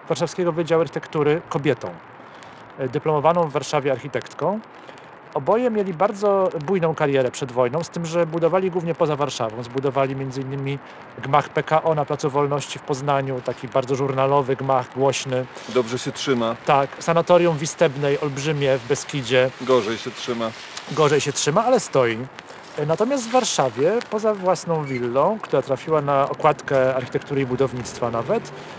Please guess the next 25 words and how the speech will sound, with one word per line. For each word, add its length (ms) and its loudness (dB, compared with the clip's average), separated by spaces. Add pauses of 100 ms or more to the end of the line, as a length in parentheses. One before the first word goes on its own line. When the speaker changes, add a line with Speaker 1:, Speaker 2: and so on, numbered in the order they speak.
(100)
Speaker 1:
nie 100 0
zbudowali 480 2
właściwie 320 -4
nic 160 -2
znaczącego. 760 -4 (540)
E, 160 -2
te 140 0
wielkie 320 2
publiczne 560 -2
inwestycje 640 0
powstały 440 2
poza 240 2
Warsz-, 220 2
Ośląskie 460 2
Techniczne 520 -4
Zakłady 320 2
Naukowe 360 4
w 60 -14
Katowicach, 520 -2
też 160 -6
ogromne, 400 2
zachowane 400 2
do 100 -2
dzisiaj 260 0
gmach, 320 0